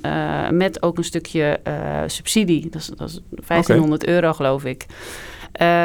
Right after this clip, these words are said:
Speaker 1: krijgen
Speaker 2: maand?
Speaker 1: ze mee. Nee, niet per maand, maar eenmalig voor de verhuiskosten, hè,
Speaker 2: Ah.
Speaker 1: want je moet natuurlijk wel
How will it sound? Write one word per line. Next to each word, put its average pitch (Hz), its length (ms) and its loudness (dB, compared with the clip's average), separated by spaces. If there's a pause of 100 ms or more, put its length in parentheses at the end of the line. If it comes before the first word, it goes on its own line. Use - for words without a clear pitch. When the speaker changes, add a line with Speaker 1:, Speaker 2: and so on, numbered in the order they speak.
(100)
Speaker 1:
krijgen 170 220 6
Speaker 2:
maand? 185 120 6
Speaker 1:
ze 180 120 2
mee. 180 480 4
Nee, 180 360 4
niet 190 160 0
per 202 140 2
maand, 185 320 4
maar 190 120 2
eenmalig 190 500 6
voor 202 100 -4
de 196 60 -4
verhuiskosten, 190 720 -4
hè, 185 80 0
Speaker 2:
Ah. 208 40 -2
Speaker 1:
want 196 140 -6
je 185 80 -8
moet 175 100 0
natuurlijk 170 300 -4
wel 165 380 2